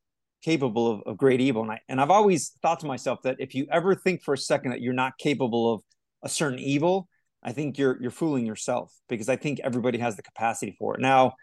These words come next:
you know, would I, I mean, do I feel like going around murdering people? No, but it doesn't mean that I, I, w-, I can't have the capacity for it, right? Like,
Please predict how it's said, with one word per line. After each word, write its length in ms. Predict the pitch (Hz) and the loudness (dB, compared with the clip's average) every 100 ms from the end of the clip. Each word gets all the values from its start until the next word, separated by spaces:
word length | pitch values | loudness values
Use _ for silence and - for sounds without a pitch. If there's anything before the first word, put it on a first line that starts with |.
| _ _ _ _ _ _ _ _ _ _ _ | _ _ _ _ _ _ _ _ _ _ _
you 120 | - 175 | 4 6
know, 360 | 147 123 120 - _ _ _ _ _ _ - | 8 6 2 -12 _ _ _ _ _ _ -2
would 160 | 151 | 2
I, 380 | 160 160 151 135 - _ _ | 4 6 4 0 -10 _ _
I 60 | 147 | -8
mean, 160 | 139 | -2
do 80 | 147 | 2
I 100 | 147 | 2
feel 380 | 139 160 135 120 - | 2 0 0 -4 -2
like 260 | 143 127 | 0 0
going 260 | 95 139 135 | 0 0 2
around 260 | 135 135 117 | 0 -2 -2
murdering 340 | 123 143 151 | -4 -6 -6
people? 380 | 170 170 170 160 | -4 -2 0 0
No, 340 | 170 127 104 _ _ | 2 2 0 _ _
but 120 | 131 | -2
it 60 | 143 | 2
doesn't 240 | 170 143 | 2 2
mean 140 | 151 143 | -2 0
that 120 | 120 | -2
I, 80 | 113 _ _ | -2 _ _
I, 40 | - | -6
w-, 220 | 123 135 | -4 -4
I 60 | 123 | -6
can't 280 | - 160 117 | -2 -2 2
have 120 | 131 | 2
the 80 | 113 | 2
capacity 480 | - 117 127 117 110 | 0 2 4 2 -4
for 240 | 104 92 | -4 -4
it, 40 | |
right? 220 | 101 107 113 | -2 -2 0
Like, 240 | 117 107 | -2 -2